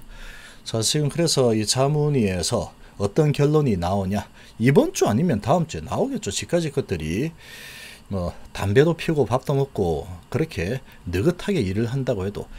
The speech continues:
이번 주 아니면 다음 주입니다. 아, 그렇죠. 그래서 다시 한번 더 이 부분은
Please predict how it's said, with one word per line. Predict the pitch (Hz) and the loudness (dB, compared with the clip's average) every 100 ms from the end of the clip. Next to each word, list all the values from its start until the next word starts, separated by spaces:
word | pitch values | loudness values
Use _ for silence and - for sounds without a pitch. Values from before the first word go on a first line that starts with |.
| - - | -14 -6
이번 | 95 123 226 | 2 4 4
주 | - 156 | 4 0
아니면 | 104 143 | 0 -4
다음 | - 170 208 | -4 -4 -4
주입니다. | 135 107 - - - - - - - | -8 -14 -18 -20 -20 -20 -20 -20 -18
아, | 76 - | -18 -12
그렇죠. | 170 - - - - - - - | -10 -10 -12 -18 -20 -20 -20 -10
그래서 | - 123 | -4 -2
다시 | 120 175 170 | 0 2 2
한번 | 143 135 123 | 2 2 2
더 | 113 117 | 2 2
이 | 160 | 2
부분은 | 147 151 123 107 156 202 | 0 0 2 2 2 0